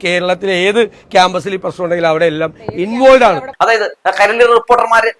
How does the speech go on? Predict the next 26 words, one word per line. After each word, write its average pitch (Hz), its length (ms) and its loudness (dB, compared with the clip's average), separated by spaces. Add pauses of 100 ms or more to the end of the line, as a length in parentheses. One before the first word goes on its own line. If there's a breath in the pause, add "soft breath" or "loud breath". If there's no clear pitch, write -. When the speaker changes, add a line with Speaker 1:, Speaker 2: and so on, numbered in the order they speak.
(160)
Speaker 2:
ഏത്, 233 140 2 (520)
എസ് - 120 -2
എഫ് 220 100 -2
ഐക്കാരെ 240 240 2
ന്യായീകരിക്കാൻ 240 440 0
വേണ്ടി 233 180 -2
വന്നതല്ലേ 214 400 0 (160)
എന്നൊക്കെ 180 360 -8
പറഞ്ഞ് 165 220 -4
എന്ത് 160 320 -16
ജാതി 175 500 0
അടിയാണ് 160 420 -4
സതീശ 143 360 -8
നിങ്ങൾ 139 280 -6
അടിക്കുന്നത്? 127 440 -12 (280 loud breath)
ഈ 214 300 -8
കൈരളിയുടെ 220 520 2
പേര് 202 180 0
എടുത്തെടുത്ത് 190 440 -2
പറഞ്ഞിട്ടുണ്ടെങ്കിൽ 185 680 -2 (220 loud breath)
അണ്ണൻ 233 320 0
പറയുന്ന 208 280 2
നുണയൊന്നും 190 760 -4
ഈ 208 180 -6
പറയുന്നത് 196 360 2
പോലെ 185 380 0